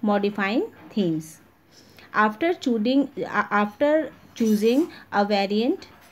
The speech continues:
वेरिएंट को चूज़ करने के बाद ये वाला जो था, यानी कि जिसमें आप कलर वलर चूज़ कर सकते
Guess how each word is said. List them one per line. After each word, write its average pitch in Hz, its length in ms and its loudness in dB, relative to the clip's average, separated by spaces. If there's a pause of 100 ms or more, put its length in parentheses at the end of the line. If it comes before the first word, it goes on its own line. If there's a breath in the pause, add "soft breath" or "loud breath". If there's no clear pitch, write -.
वेरिएंट 202 500 0
को 254 140 -2
चूज़ 262 360 -2
करने 196 260 0
के 185 120 -6
बाद 220 280 -2
ये 214 120 2
वाला 180 260 0
जो 180 260 -4
था, 247 340 -4
यानी 190 240 -2
कि 208 140 -8
जिसमें 196 360 -6
आप 175 220 -6
कलर 196 300 0
वलर 190 220 -4
चूज़ 175 340 -8
कर 170 120 -8
सकते 170 400 -8